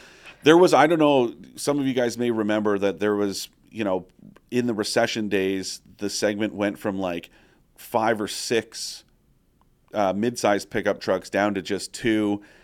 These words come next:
Now that segment has grown again. Plus, we've added two small trucks, the Ford Maverick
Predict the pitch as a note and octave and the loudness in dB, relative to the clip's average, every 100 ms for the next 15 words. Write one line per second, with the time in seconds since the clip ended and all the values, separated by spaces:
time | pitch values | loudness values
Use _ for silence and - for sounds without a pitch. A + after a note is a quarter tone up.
0 | - - A#2 A#2+ A#2+ G#2 G2 A#2 - - | -16 -6 0 2 2 2 2 0 0 -2
1 | A#2+ A2 G#2+ G#2+ G2 - - G#2 A2 B2 | 0 -2 -6 -6 -8 -10 -6 -2 0 0
2 | G#2+ G2 F#2 F#2 F#2+ - _ _ - B2+ | -2 -2 -2 -2 -6 -12 _ _ -2 4
3 | C#3 C3+ - A2+ A#2 G#2+ - G#2 G#2+ G#2+ | 4 4 0 -4 -4 -6 -2 2 2 2
4 | G#2 F#2 - - A#2 A2+ G#2+ G2+ F#2 _ | -2 -6 -14 -10 -6 -4 -2 -4 -8 _
5 | - - - A#2 B2+ A#2+ - F#2+ A2 - | -16 -12 -2 0 2 0 0 0 0 -6
6 | - - G#2 G2+ F#2+ F#2+ F#2 F#2+ - | -12 -4 -2 -2 0 0 0 -4 -6